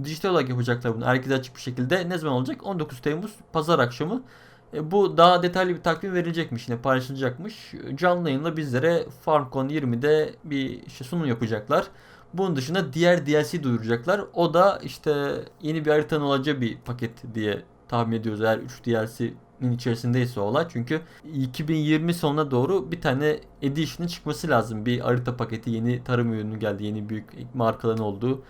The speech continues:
yeni bir haritanın olduğu, genel olarak daha büyük bir şeyin olduğu bir D L C'nin çıkması gerekiyor. Bunu bekliyoruz. Yani, e, bu da gelecek tabii. Onun dışında F S on dokuz zaten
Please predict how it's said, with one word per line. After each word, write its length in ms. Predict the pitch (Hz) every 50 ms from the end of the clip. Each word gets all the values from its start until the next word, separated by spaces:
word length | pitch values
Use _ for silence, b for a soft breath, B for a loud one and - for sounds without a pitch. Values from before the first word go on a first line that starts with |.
| B B B B B -
yeni 220 | - 120 120 110
bir 60 | 120
haritanın 260 | 117 120 123 123 113 104
olduğu, 200 | 104 98 101 104
genel 200 | 101 101 98 98
olarak 280 | 98 98 101 101 101
daha 240 | 101 101 104 101 101
büyük 180 | 101 101 101 107
bir 80 | 101
şeyin 240 | 101 - 120 113 113
olduğu 300 | 110 101 98 110 139 139
bir 120 | 143 139 143 B B -
D 200 | 131 147 147 127
L 20 | 117
C'nin 140 | 123 160 151
çıkması 380 | - - - 135 123 - 151
gerekiyor. 300 | 143 120 117 120 131 120 117
Bunu 180 | 135 147 151 143
bekliyoruz. 480 | 127 120 123 - 127 156 185 - - -
Yani, 500 | - - 160 139 131 139 156 160 - - -
e, 280 | 131 120 117 117 120 127
bu 100 | 139 131
da 80 | 135
gelecek 320 | 131 131 131 123 123 117 123
tabii. 380 | 147 135 135 135 127 127 - - -
Onun 180 | 151 147 139 123
dışında 240 | 120 - 139 143
F 200 | 135 - 143 131
S 100 | 127 131
on 80 | 131 107
dokuz 180 | 101 - 127 117
zaten 320 | 120 104 - - 127 135